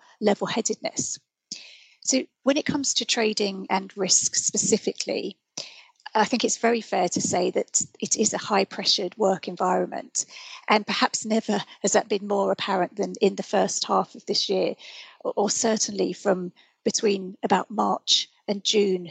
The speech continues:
this year, when there was unprecedented price volatility. And it came at a time when firms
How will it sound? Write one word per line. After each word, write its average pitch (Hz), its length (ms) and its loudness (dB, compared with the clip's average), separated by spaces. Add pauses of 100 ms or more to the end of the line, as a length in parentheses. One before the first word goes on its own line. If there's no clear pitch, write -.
this - 240 0
year, 175 380 -2
when 208 160 -2
there 208 120 0
was 196 240 0 (280)
unprecedented 208 1040 0
price 208 360 0
volatility. - 840 -2 (340)
And 226 80 2
it - 80 -4
came 247 260 0
at - 80 -2
a 269 60 -6
time 226 320 0
when 208 240 -2
firms 226 640 -2